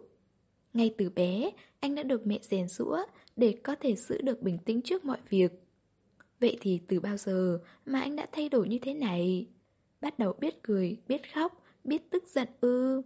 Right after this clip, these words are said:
Có lẽ đều từ lúc gặp phải cô nàng ngốc nghếch An Dĩ Mạch này. Nghĩ đến đây, anh lại bất giác mỉm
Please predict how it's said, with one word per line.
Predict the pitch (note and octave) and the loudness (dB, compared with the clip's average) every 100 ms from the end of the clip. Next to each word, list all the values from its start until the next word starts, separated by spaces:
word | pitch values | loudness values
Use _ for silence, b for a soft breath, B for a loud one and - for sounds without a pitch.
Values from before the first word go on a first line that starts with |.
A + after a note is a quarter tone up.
| - _ _ _ _ _ _ _ _ | -8 _ _ _ _ _ _ _ _
Có | G3 | -2
lẽ | F#3 G#3+ - D4 F4 b b | -2 -4 -4 -6 -6 b b
đều | - A3+ G3+ - | 4 6 6 2
từ | G#3+ | 0
lúc | A3 D#4+ - C4+ B3+ B3 | 2 -2 -2 -4 -4 -4
gặp | G#3+ - | -6 -8
phải | - F#3+ F#3 _ _ | -8 -8 -8 _ _
cô | G#3+ G3 | 2 4
nàng | F#3+ F3+ E3+ | 2 -2 -2
ngốc | A3 - | -2 -2
nghếch | D4+ F4+ - _ | -4 -4 -4 _
An | G#3 F#3+ | -6 -6
Dĩ | G3 A#3+ | -6 -6
Mạch | C#4 B3+ - | -4 -4 -4
này. | F3 E3+ F3 F3 - b b b _ _ _ G#3+ | -4 -2 -2 -4 -8 b b b _ _ _ -2
Nghĩ | A#3 | 2
đến | A3+ G3+ | 2 2
đây, | G#3+ G#3 G#3 G3 B B | -2 0 0 -2 B B
anh | C#4 C4+ | -4 -2
lại | A#3+ | -2
bất | - E4+ | -2 -2
giác | - F4+ B3+ | -2 -4 0
mỉm | G3+ | 0